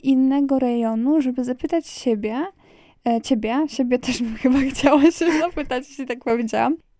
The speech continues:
I, bo osadzenie też mi się z czymś takim kojarzy, jak są, jak, co robić, żeby się osadzać?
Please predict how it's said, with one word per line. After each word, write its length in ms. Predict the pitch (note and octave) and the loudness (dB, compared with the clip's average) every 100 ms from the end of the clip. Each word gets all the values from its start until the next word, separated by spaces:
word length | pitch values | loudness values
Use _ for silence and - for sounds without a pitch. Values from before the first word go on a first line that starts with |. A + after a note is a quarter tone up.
| - | -14
I, 380 | - A#3 A3+ - | -6 -6 -6 -8
bo 340 | G#3+ A3+ B3+ | -6 -2 -2
osadzenie 880 | C#4+ D4 D#4+ C4+ - D#4+ G4+ G4 D4+ | -2 -2 0 -2 0 0 0 -2 -4
też 180 | D#4 D#4 | -4 -2
mi 140 | D#4 | -2
się 80 | D#4 | -2
z 60 | |
czymś 180 | - D4+ | -4 -6
takim 300 | - - C#4+ | -6 -4 -4
kojarzy, 960 | C#4 C#4+ C#4 C#4+ D4 D4+ D4+ D4 D4 D4 - _ _ _ _ _ _ _ | -2 -2 0 0 -2 -4 -2 0 0 -2 -10 _ _ _ _ _ _ _
jak 300 | B3 C#4 - | -2 -2 -4
są, 300 | - - D4 - | -10 -6 -6 -4
jak, 380 | C4+ D4 - - _ _ _ - | -4 -4 -8 -20 _ _ _ -8
co 160 | - | -4
robić, 460 | D#4 D#4 D4 A3 - | -2 -4 -6 -8 -8
żeby 220 | - A#3+ | -10 -8
się 200 | - - | -12 -10
osadzać? 880 | A#3+ - B3+ B3 - - - - | -12 -10 -8 -8 -10 -14 -18 -20